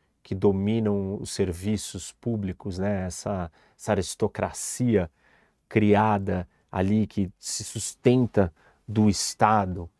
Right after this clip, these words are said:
e é tudo na base da corrupção.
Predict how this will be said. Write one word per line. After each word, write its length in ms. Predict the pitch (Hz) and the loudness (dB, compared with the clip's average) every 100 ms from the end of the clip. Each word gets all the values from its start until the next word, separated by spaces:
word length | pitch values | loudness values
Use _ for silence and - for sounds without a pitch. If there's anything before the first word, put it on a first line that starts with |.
| _ _ _ | _ _ _
e 120 | 101 101 | 4 4
é 80 | - - | 2 0
tudo 280 | 147 139 107 | 4 4 4
na 100 | 101 | 4
base 320 | 104 104 98 | 6 6 4
da 100 | 104 | -2
corrupção. 880 | - 95 90 - - 110 107 95 | 0 -2 -2 -4 2 4 4 2